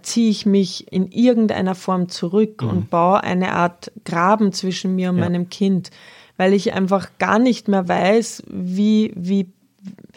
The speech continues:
Speaker 1: wie kann ich dir begegnen
Speaker 2: Ja.
Speaker 1: in einer Aufrichtigkeit und in einer Ehrlichkeit. Und das beinhaltet auch sagen zu können, "Schatz,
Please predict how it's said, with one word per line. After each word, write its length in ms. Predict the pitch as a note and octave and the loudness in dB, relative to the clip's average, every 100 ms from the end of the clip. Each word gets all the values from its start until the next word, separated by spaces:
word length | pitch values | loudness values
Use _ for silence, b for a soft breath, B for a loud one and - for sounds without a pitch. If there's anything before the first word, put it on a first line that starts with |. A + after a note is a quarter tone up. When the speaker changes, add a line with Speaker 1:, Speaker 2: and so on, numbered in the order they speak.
| b - | b -6
Speaker 1:
wie 80 | G#3 | -4
kann 260 | F#3+ G3 | 0 2
ich 140 | A3 - | 2 2
dir 120 | G#3 | 0
begegnen 840 | G#3 F#3 F#3 G3+ - E3 F3+ A#3+ - | 0 0 0 0 0 0 0 -2 -2
Speaker 2:
Ja. 180 | A#2 G#2+ B | -6 -6 B
Speaker 1:
in 220 | G3+ G3+ | 2 2
einer 260 | F#3+ F3+ - | 4 2 2
Aufrichtigkeit 960 | F#3+ - G3 F3+ - F3+ - E3+ F3 F3+ | 2 2 0 -2 -6 -8 -4 -4 -4 -6
und 160 | F#3+ | -6
in 200 | F#3+ F#3+ | -2 -2
einer 280 | F#3 F3+ F3+ | 0 0 0
Ehrlichkeit. 680 | - F#3+ A3+ G#3+ - E3+ - | 2 2 2 0 -2 -2 0
Und 160 | F#3+ F#3+ | -2 0
das 300 | F#3 - - | -2 -2 -6
beinhaltet 680 | G#3 A3 A3+ A3+ G#3 G3 | -4 2 4 4 2 0
auch 140 | G3 F#3 | -2 -2
sagen 320 | - F#3+ G3 | -2 0 0
zu 100 | G3 | -4
können, 300 | G3 G3 G3 | -2 -2 0
"Schatz, 260 | G3 G3+ | -2 -4